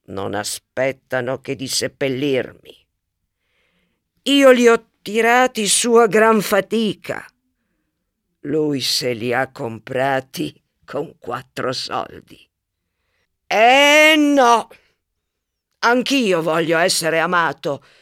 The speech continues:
e considerato. So dire anch'io una parola gentile.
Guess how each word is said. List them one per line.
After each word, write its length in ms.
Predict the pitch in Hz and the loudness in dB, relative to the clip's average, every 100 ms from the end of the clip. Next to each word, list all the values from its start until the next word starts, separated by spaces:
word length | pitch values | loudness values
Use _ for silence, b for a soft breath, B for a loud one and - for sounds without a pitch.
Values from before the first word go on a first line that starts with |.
| b b b | b b b
e 140 | - 277 | -2 2
considerato. 1120 | 294 254 - 269 190 160 - - - - _ _ _ _ _ _ _ _ | 2 2 0 -2 0 -2 -6 -12 -20 -20 _ _ _ _ _ _ _ _
So 360 | - - 294 302 | -10 -2 0 0
dire 360 | 294 294 311 | 0 0 2
anch'io 640 | 277 285 - 311 285 214 160 | 0 0 -2 0 2 2 0
una 240 | 151 147 | -2 -6
parola 560 | - 131 156 135 143 143 | -8 -6 -4 -4 -4 -6
gentile. 920 | 151 156 139 - 127 113 98 82 | -8 -10 -10 -14 -14 -14 -14 -14